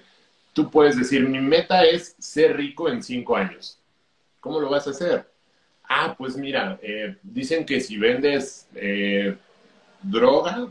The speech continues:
te puedes hacer millonario". Ok, pero ¿te gusta vender droga? ¿Crees que es algo bueno? ¿Crees que, otro ejemplo, este, es más, es muy fácil estafar gente, ¿no? Entonces, puedes hacerte millonario así.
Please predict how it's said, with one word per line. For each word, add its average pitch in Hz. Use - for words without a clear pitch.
te 107
puedes 123
hacer 113
millonario". 113
Ok, -
pero 98
¿te 92
gusta 143
vender 135
droga? 135
¿Crees 123
que 143
es 139
algo 135
bueno? 131
¿Crees 127
que, 123
otro 123
ejemplo, 113
este, 107
es 117
más, 143
es 135
muy 151
fácil 139
estafar 131
gente, 123
¿no? 131
Entonces, 123
puedes 139
hacerte 127
millonario 113
así. 110